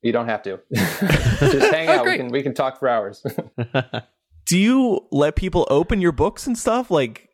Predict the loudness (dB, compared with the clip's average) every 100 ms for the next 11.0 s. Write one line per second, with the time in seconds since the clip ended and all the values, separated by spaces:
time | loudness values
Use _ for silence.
0 | _ 0 0 0 -4 0 0 0 0 0
1 | -2 -4 -2 -2 -2 -4 -2 -2 -2 -6
2 | -6 -6 -6 -10 -12 -14 -4 -2 -2 -4
3 | -6 -8 -14 _ -2 -2 -2 -2 -2 -2
4 | -4 -4 -10 -4 -2 -2 -4 -6 -4 0
5 | 0 0 -2 -4 -6 -4 -2 0 -2 -4
6 | -6 -10 -10 _ -4 -4 -6 -4 -2 -2
7 | -2 -4 -4 -2 0 -2 -6 -6 -4 -2
8 | -2 -4 -6 -8 -4 -2 -2 -2 -6 -8
9 | -4 0 0 -2 -2 -4 -2 -4 -4 -4
10 | -8 -8 -12 -12 -8 -6 -6 -10 -14 -20